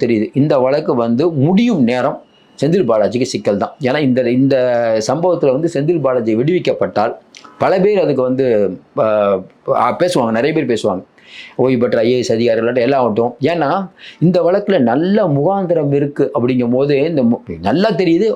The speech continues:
வாங்கியிருக்காரு காசு அப்படின்ட்டு. அப்ப காசு வாங்கினவங்க கிட்ட அப்படிங்கும் போது வந்து, ஏன்னா இப்ப டெண்டர் முறைகேடு வழக்கு, இல்ல மணல் முறைகேடு வழக்கு, இதெல்லாம் பாத்தீங்கன்னா ஒரு பெரிய முறைகேடுப்பா, மக்களுக்கு நேரடியா பாதிப்பு இல்ல.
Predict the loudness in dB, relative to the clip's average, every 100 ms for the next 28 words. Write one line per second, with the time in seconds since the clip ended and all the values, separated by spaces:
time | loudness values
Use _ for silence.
0 | -2 0 0 0 0 0 -2 -2 -2 -4
1 | -8 _ _ -16 -14 -8 -4 -2 0 0
2 | 0 0 0 0 0 0 -2 -2 -2 -2
3 | 0 0 0 0 0 0 0 2 0 2
4 | 2 0 -2 -2 0 0 2 0 0 0
5 | 0 0 0 -2 -4 -6 -8 -2 0 2
6 | 0 0 0 0 0 0 0 -2 -2 -4
7 | -2 -2 -2 -2 -2 -2 -4 -2 -4 -8
8 | -14 -10 -4 -2 0 -2 -2 -2 -2 -2
9 | 0 -2 -2 -2 -2 -2 -2 -2 -2 0
10 | 0 0 0 0 0 -2 -2 -4 -4